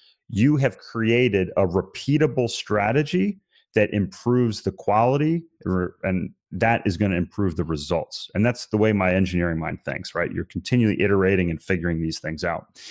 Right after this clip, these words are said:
Multifamily, it had a few different things that passive, that, um, residential real estate didn't have. One, it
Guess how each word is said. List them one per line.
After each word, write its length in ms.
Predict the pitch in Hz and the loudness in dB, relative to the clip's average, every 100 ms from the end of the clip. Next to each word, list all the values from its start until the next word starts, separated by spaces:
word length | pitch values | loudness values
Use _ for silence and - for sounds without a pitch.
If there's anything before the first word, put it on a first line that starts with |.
| - - - - | -18 -20 -14 0
Multifamily, 920 | 127 175 156 - 196 220 92 82 117 _ _ _ _ _ _ - | 2 4 0 2 2 2 2 0 -4 _ _ _ _ _ _ -2
it 100 | 123 | 0
had 220 | 143 143 | 4 2
a 40 | 120 | 0
few 280 | - 165 165 | 0 0 2
different 340 | 143 135 107 | 2 0 0
things 280 | 113 107 92 | 2 2 0
that 120 | 87 | -2
passive, 460 | 104 92 - 90 - | -2 -4 -2 -4 2
that, 160 | 104 | 2
um, 320 | 92 87 78 - - | 4 2 -2 -6 0
residential 440 | 107 101 98 95 | 2 4 2 0
real 140 | 85 87 | 0 0
estate 280 | 82 78 73 | 0 -4 -4
didn't 160 | 82 | -4
have. 180 | 80 71 80 | -4 -6 -2
One, 460 | 85 107 165 202 _ _ - - _ _ _ - | 2 4 4 0 _ _ -20 -20 _ _ _ 2
it 160 | 226 | 2